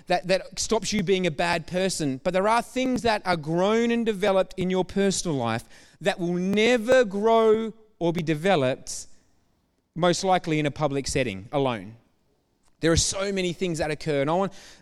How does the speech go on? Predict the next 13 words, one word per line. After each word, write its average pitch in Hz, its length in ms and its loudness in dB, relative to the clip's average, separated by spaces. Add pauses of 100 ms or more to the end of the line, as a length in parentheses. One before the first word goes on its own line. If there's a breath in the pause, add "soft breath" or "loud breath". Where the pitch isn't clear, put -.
just - 160 -2
begin 190 260 0
with 180 120 0
this 156 160 0
first 190 440 -2
little 170 180 -2
thought. 135 380 -4 (1000)
You 156 60 -6
know, 190 120 4
for 185 160 -8
many 202 320 -2
of 180 80 -2
us, - 520 -4